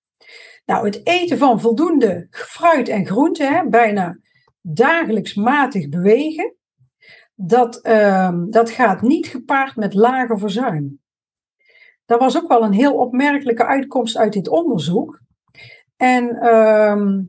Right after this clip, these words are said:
op basis van de uitkomsten heeft de bank ook de prioriteit gelegd bij het stimuleren van sporten, afvallen, stoppen met roken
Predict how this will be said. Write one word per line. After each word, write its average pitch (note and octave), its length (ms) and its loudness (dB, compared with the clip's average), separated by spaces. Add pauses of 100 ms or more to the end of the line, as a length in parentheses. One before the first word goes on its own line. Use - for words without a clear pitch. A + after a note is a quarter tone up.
(200)
op G3+ 220 0
basis C#4 440 2
van A3 160 0
de G3+ 120 2
uitkomsten A#3 680 0
heeft C#4 260 2
de F3 120 -2
bank B3+ 380 0
ook A3+ 140 -2
de A3+ 120 -2
prioriteit C#4 720 0
gelegd F#3 480 -2
bij B3 140 2
het A3+ 120 2
stimuleren A#3 680 2
van E3 160 -4
sporten, C4+ 800 -2 (300)
afvallen, C4+ 680 2
stoppen E4+ 440 0
met C#4+ 160 2
roken B3 640 2